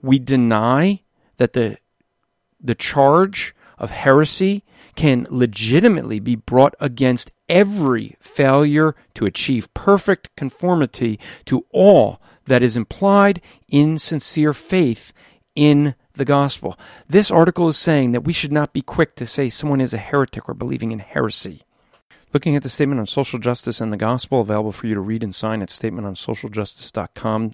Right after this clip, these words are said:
article number ten, sexuality and marriage states, We affirm that God created mankind male and female, and that this divinely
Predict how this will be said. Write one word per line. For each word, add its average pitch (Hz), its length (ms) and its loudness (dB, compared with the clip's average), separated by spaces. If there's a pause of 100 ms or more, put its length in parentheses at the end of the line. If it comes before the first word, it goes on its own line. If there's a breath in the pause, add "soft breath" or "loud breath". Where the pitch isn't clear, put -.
(100)
article 147 260 0
number 143 180 0
ten, 107 360 -4
sexuality 117 640 -2
and 107 80 -4
marriage 107 300 -4
states, - 380 -8
We 113 140 -4
affirm 120 500 -4 (340 loud breath)
that 104 180 -4
God 120 240 -2
created 127 400 -2
mankind 110 720 -4 (260 soft breath)
male 117 360 -2
and 131 180 -4
female, 110 460 -4
and 101 160 -8
that 104 160 -8
this 123 340 0
divinely 139 720 -2